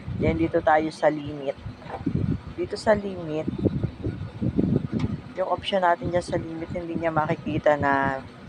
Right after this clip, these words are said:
na-block natin siya kasi pag sinerch niya yung pangalan natin, makikita niya friend pa rin tayo. Ayan siya. Save lang natin.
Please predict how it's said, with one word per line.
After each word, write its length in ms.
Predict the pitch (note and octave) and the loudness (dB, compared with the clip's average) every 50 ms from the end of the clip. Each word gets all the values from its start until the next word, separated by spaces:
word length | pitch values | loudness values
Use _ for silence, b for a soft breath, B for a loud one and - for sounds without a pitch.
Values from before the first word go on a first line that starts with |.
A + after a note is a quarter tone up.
| - - - - - | -14 -14 -12 -10 -6
na-block 640 | - - - - D#3+ E3 D#3 D#3 D#3 D#3 D#3 D#3 - - | -2 -2 0 2 2 2 2 0 0 0 0 0 0 0
natin 240 | D#3 D3+ - D3+ - | -2 -2 -2 -4 -2
siya 140 | - E3 - | -2 -2 -2
kasi 240 | - D3 - - D#3 | -2 -2 -2 -2 0
pag 220 | - - D3 D#3 | 2 2 2 2
sinerch 340 | - - E3+ E3+ E3+ E3+ - | 0 -2 -2 -2 -2 0 0
niya 140 | F#3+ F#3 F#3 | 0 0 0
yung 60 | - G3 | 0 2
pangalan 380 | F#3+ F#3 F#3+ F#3+ F#3 G3 G3 G3 | 4 4 4 4 4 4 2 4
natin, 320 | F#3+ F#3+ F#3 - E3+ E3 | 4 2 2 0 0 0
makikita 480 | E3 E3 E3 E3+ - D#3+ D#3+ - E3 D#3 | 0 2 0 0 0 -2 -2 0 -2 0
niya 160 | D3+ D#3 D3+ | 2 0 0
friend 320 | - - D3+ D3 D3+ D3 | 0 0 -4 -4 -4 0
pa 160 | - C#3 C3+ | 0 2 2
rin 160 | C#3+ C#3+ C#3 C#3 | 2 0 0 0
tayo. 400 | - - B2+ B2+ B2+ B2+ - - - - - - - - - - - - - - - - - - - | 2 2 2 2 0 -2 -4 -6 -6 -8 -10 -12 -14 -18 -16 -16 -14 -14 -14 -12 -10 -6 -4 -4 -4
Ayan 320 | - D3 C#3+ C#3 C3+ - - | -4 -4 -2 0 0 0 0
siya. 320 | - - - B2+ B2 A#2+ - B2+ B2+ - - - - - - - - - - - - - - - - - - - - - - - - - - - - - - - - - - - - - - - - - - - - - - - - - - - - - | -2 -6 -6 -8 -8 -6 -6 -6 -6 -6 -8 -10 -10 -8 -8 -8 -8 -10 -16 -18 -18 -20 -20 -18 -20 -18 -18 -18 -16 -16 -16 -16 -16 -6 -4 -2 -2 -2 -2 -4 -6 -8 -10 -10 -8 -8 -8 -10 -12 -10 -8 -8 -8 -8 -10 -14 -16 -16 -18 -18 -14 -12
Save 320 | - - F3 F3 E3+ D#3 | -2 4 6 6 6 8
lang 160 | E3+ F3 E3+ E3+ | 6 4 6 4
natin. 640 | E3 D#3+ D#3 D#3 D3+ - - D3 C3 C3 C3+ B2+ | 4 4 4 4 2 0 -4 -6 -6 -4 -4 -4